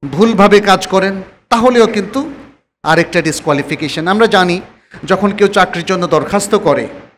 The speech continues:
বা কোনো প্রতিষ্ঠানে সে কাজ করার জন্য অ্যাপ্লাই করে, তখন তার একটা স্ক্রুটিনি হয়,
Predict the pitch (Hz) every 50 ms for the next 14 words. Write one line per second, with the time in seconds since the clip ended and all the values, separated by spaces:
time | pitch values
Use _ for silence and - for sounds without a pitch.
0 | _ _ _ _ - - 175 175 185 180 190 190 190 175 180 185 220 202 214 196
1 | 196 190 170 147 123 101 - - _ _ _ _ _ _ _ _ _ _ _ _
2 | _ - - - - 185 175 151 147 160 165 - - - _ _ _ _ _ _
3 | _ _ _ _ - 156 165 - - - 170 - 190 185 185 190 190 185 180 180
4 | 170 160 160 - 180 196 233 233 - 175 160 151 160 170 - - 196 180 - 208
5 | 180 208 - 180 180 180 175 - 196 175 - - - 208 220 208 214 202 175 170
6 | 143 113 120 113 - -